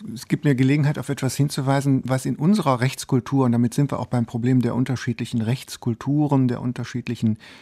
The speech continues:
Durchgriffstiefen. Wir haben einen Grundrechtsartikel Nummer zehn, das Fernmeldegeheimnis. Und der Bundesbeauftragte für Datenschutz, Herr Schaar, sagt, das endet nicht an der deutschen Grenze.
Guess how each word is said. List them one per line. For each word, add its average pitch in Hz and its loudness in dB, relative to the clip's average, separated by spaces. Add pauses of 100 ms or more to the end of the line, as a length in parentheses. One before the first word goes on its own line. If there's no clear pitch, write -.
(160)
Durchgriffstiefen. 135 0 (360)
Wir 127 2
haben 180 2 (120)
einen 139 0 (640)
Grundrechtsartikel 139 0
Nummer 127 4
zehn, 135 -2
das 123 -4
Fernmeldegeheimnis. 113 -2 (580)
Und 135 4 (120)
der 131 4
Bundesbeauftragte 139 -2
für 139 -2
Datenschutz, 135 -2
Herr 127 0
Schaar, 135 0
sagt, 131 -4
das 127 0
endet 143 0
nicht 143 0
an 131 2
der 131 2
deutschen 123 0
Grenze. 120 0